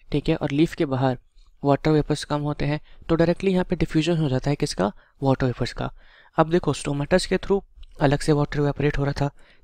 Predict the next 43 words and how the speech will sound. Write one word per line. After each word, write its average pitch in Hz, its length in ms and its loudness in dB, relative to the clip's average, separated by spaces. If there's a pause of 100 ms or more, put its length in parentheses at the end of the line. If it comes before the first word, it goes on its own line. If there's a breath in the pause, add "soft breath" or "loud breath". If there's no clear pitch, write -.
ठीक 147 160 2
है, 170 100 4 (420 soft breath)
साथ 156 260 2
ही 180 60 2
साथ 180 260 -2 (160)
लीफ 156 300 4
के 196 100 0
सरफेस 180 380 0
के 190 100 2
through 185 240 0 (160)
अलग 151 200 2
से - 140 -2
वाटर 143 280 0
का 147 80 0
डिफ्यूजन 143 420 -2
हो 143 100 -2
रहा 143 120 -2
है। 143 60 -8 (560 soft breath)
तो 202 100 8
अल्टीमेटली 190 680 2 (400 soft breath)
जो 202 160 4
लीफ 160 400 -2
के - 280 2 (280)
इस 185 180 -2
वाले 170 220 4
एरिया 139 280 2
में, 117 160 -4 (520)
ठीक 143 140 0
है, 156 120 2 (220 soft breath)
कह 151 80 2
सकते - 260 -2
हैं 156 80 2
वाटर 139 200 2
कॉलम 151 260 2
के 160 120 0
बाहर 139 220 0
वाले 151 180 4
एरिया 139 300 2
में 139 220 -2 (440)
वाटर 139 360 4
पोटेंशियल 143 520 0
बहुत 131 360 0
ज़्यादा 135 420 -2